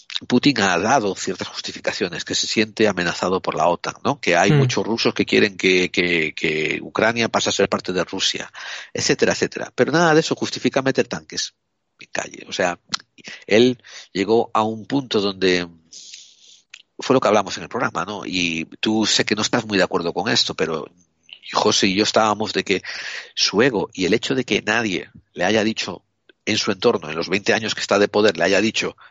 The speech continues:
Speaker 1: "No hagas esto, no hagas lo otro", porque él ha hecho lo que le ha salido de los huevos, ha creado este vacío ético, donde él piensa que puede hacer lo que le da la gana, y está haciéndolo. Bueno, eso,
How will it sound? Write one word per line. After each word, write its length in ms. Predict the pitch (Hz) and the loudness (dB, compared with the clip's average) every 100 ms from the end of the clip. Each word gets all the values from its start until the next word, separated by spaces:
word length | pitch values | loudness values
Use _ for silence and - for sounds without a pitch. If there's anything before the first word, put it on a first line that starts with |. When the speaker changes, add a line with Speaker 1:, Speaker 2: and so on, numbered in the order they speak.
| _ _ | _ _
Speaker 1:
"No 80 | 98 | -2
hagas 220 | 90 95 | 0 2
esto, 300 | 120 - 80 82 | 2 0 -6 -4
no 80 | |
hagas 160 | 95 95 | -4 0
lo 60 | 120 | -2
otro", 160 | - | -2
porque 200 | - 87 | -4 0
él 60 | 98 | 4
ha 100 | 95 | 4
hecho 180 | 98 90 | 0 -6
lo 60 | |
que 80 | - | -6
le 40 | 82 | -4
ha 20 | |
salido 240 | 95 101 | -2 0
de 60 | 101 | 0
los 100 | 104 | 0
huevos, 400 | 117 117 113 - - - - | 4 4 2 -4 -10 -10 -6
ha 100 | 107 | -2
creado 300 | - 123 127 | 2 4 4
este 240 | 120 120 | 2 0
vacío 460 | 104 - - 104 87 | 0 0 -2 0 0
ético, 500 | - 139 101 - 80 - - - | 0 -2 -4 -6 -8 -10 -10 -6
donde 200 | 92 107 | 0 2
él 80 | |
piensa 280 | - 143 147 | 2 0 0
que 140 | - 110 | 0 -2
puede 220 | - 233 | 0 2
hacer 180 | - 113 | 2 -2
lo 100 | 87 | -2
que 80 | 78 | -6
le 80 | |
da 100 | 71 | -4
la 120 | 76 90 | -4 -2
gana, 320 | 127 95 98 _ _ - _ | 0 -2 -4 _ _ -20 _
y 60 | - | -8
está 160 | - - | -8 -2
haciéndolo. 420 | 101 92 - - - - - | -2 -2 -8 -14 -14 -6 -2
Bueno, 240 | 143 - - | 0 -2 -8
eso, 220 | - - | -4 -4